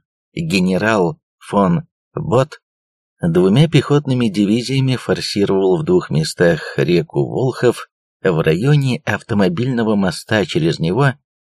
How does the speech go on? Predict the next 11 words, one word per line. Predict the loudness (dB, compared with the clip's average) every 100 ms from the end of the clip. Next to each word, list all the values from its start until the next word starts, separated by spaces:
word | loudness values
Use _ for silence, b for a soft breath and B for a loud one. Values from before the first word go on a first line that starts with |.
| -2
в | -2 0
Грузино, | 2 2 0 -4 -6 -8 _ _ _ _ _ -2
чётко | 2 2 2 0 2
в | 0
стыке | -4 -4 0 -2
двух | 2 0 0
армий, | -2 -2 -2 -6 -8
четвёртой | -6 -4 -2 -2 0 -2
и | -2 -4
пятьдесят | -4 -6 -4 -4 -2
второй, | -4 -4 -8